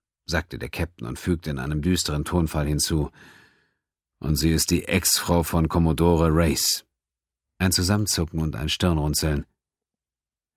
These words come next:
"Ich, äh, bitte um Erlaubnis zu kündigen." "Abgelehnt",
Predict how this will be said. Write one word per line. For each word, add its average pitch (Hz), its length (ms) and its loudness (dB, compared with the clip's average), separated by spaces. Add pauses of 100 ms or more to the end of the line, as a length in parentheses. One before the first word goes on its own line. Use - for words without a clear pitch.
(680)
"Ich, 117 380 2
äh, 110 160 6
bitte 123 280 4
um 117 280 6
Erlaubnis 101 480 4
zu - 160 2
kündigen." 87 520 2 (220)
"Abgelehnt", 76 800 0